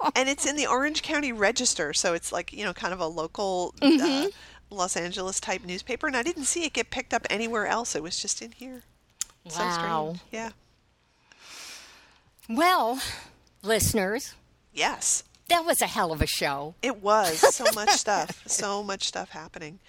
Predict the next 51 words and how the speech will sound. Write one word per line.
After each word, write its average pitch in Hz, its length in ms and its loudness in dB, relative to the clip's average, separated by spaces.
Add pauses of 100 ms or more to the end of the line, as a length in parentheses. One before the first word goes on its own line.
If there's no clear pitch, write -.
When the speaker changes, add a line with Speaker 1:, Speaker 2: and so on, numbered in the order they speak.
(400)
Speaker 1:
Uh, 180 260 -4
so 233 300 2
there's 233 280 2
lots 226 340 2
of - 60 -6
Trek 277 220 0
stuff. - 320 0
I 214 60 -2
mean, 196 320 -4
the 202 100 -2
Discovery 240 580 0
stuff 240 300 0
is 214 100 -4
actually 185 420 -2
happening. 185 480 -4
Some 202 200 -2
of 202 60 -6
the 196 80 -6
people 196 260 -12
who 202 100 -10
work 185 220 -8
there 180 160 -2
have 175 160 -4
been 165 300 -8 (160)
tweeting 190 420 -6
pictures, 185 640 -2 (500)
uh, 160 280 -2
from 180 340 0
production. 180 500 2
Like, 147 360 -4
they're 180 100 0
not 160 220 0
giving 170 280 -2
anything 160 360 -4
away, 147 420 -2
but - 280 -4
they're 160 100 2
Speaker 2:
Right. 170 80 0
Speaker 1:
showing 151 320 0
you, 143 360 -6
you 170 140 -10
know, 151 120 -6
scripts - 600 0
and 160 100 -8
clapboards - 600 -6
and - 120 -14
things, - 300 -12
which - 160 -6
is - 80 -6
kinda 151 260 -10
cool. 143 400 -12